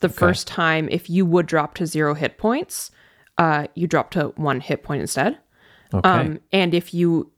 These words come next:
Speaker 1: would, um, if you're subject to, like, an effect that would kill you instantly, that,
Speaker 2: Mm-hmm.
Speaker 1: like, not, not something that deals damage, but something that would just, like, outright kill you,
Speaker 2: Mm-hmm.
Speaker 1: um, that effect is negated.
Speaker 2: Okay, good to know.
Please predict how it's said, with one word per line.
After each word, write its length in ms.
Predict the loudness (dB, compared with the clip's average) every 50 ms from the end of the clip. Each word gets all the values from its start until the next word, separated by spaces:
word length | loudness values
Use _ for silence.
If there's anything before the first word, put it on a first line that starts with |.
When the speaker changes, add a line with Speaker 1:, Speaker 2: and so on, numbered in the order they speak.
| _ _ -6
Speaker 1:
would, 320 | -2 0 2 2 2 2 0
um, 500 | 0 -2 -2 -4 -4 -6 -6 -6 -8 -10 _ _ _ _ _ _ -18 -18 -18 -18 -6 _ 0
if 120 | 2 2 4
you're 100 | 2 2
subject 440 | 2 2 -2 0 0 -2 -4 -4 -4
to, 80 | -4 -2
like, 200 | -2 -2 -2 -2
an 120 | -2 -2 -2
effect 500 | -2 -4 -2 0 2 2 2 0 -4 -6
that 160 | -6 -4 -2
would 160 | -4 -6 -4
kill 240 | -4 -2 0 0 2
you 160 | 0 0 0
instantly, 760 | 0 0 0 -2 -4 -6 -6 -4 -2 0 0 0 0 -2 -6 _ _ _ _ 0
that, 160 | 2 2 4 4
Speaker 2:
Mm-hmm. 60 | 2
Speaker 1:
like, 220 | 0 -2 -4 -6 -2
not, 300 | 2 4 4 4 4 0 -6 -18 -18 -14 -6 -2
not 180 | 0 0 0 0
something 180 | 0 2 2
that 140 | 2 0 0
deals 280 | 0 0 0 0 0 0
damage, 440 | 0 0 2 0 0 -2 -4 -4 -4
but 100 | -4 -2
something 160 | 0 0 0
that 120 | 0 0
would 80 | -2 -4
just, 100 | -4 -4
like, 120 | -2 0
outright 300 | 0 0 0 0 -2 -4
kill 180 | -2 -2 0 0
you, 280 | 2 2 2 2 0 -2 -6 -10 -6
Speaker 2:
Mm-hmm. 240 | -2 -2 0 2 2
Speaker 1:
um, 400 | 2 2 2 0 -2 -4 -8 -10 -8 _
that 220 | 0 0 0 0 -2
effect 380 | -4 -6 -4 -6 -6 -6 -6
is 460 | -4 -2 -2 -2 -2 -4 -6 -8 -10 -6 -4
negated. 480 | -4 -4 -2 -2 -2 -2 -2 -4 -6 -8 -20 -20 _ _ _ _ _ _ _ _ _ _ _ _ _ _ _ _ _ _ -8 -4 -2
Speaker 2:
Okay, 300 | -2 0 2 2 0 0
good 180 | -2 -4 -6 -4
to 80 | -2
know. 240 | 0 0 0 0 -2